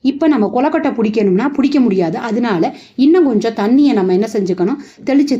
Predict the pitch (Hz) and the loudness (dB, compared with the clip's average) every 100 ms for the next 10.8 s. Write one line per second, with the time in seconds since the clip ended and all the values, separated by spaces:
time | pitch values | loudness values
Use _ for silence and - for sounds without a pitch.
0 | 208 208 220 208 196 196 185 180 180 185 | 0 -2 -2 -2 -2 -2 -2 0 -2 0
1 | 330 - 208 233 196 247 - 214 262 233 | -2 -2 -4 -2 -2 -2 -4 -2 0 -2
2 | 233 277 214 196 190 180 - 175 175 _ | -2 -2 0 0 -2 -2 -2 -4 -4 _
3 | _ _ 214 277 240 277 277 262 254 262 | _ _ -6 -2 0 2 2 0 0 -2
4 | 226 214 254 208 254 302 262 262 233 196 | -2 -2 0 0 2 2 0 -2 -2 0
5 | 185 262 269 214 185 233 339 - - _ | 0 0 -2 -2 -2 -2 -4 -8 -20 _
6 | 254 294 294 240 240 240 185 180 170 - | -2 0 0 -2 -2 -2 0 0 -2 -8
7 | _ _ 262 254 240 320 339 277 214 294 | _ _ -4 -2 0 2 2 2 0 0
8 | 285 233 208 240 226 190 185 220 294 190 | 0 -2 -2 -2 0 0 0 0 -4 -6
9 | 190 311 302 233 226 - 254 240 254 233 | -2 -2 0 -2 -4 -2 -4 -2 -4 -2
10 | 180 220 330 - - - 220 220 | -2 -2 -2 -4 -16 -10 -4 0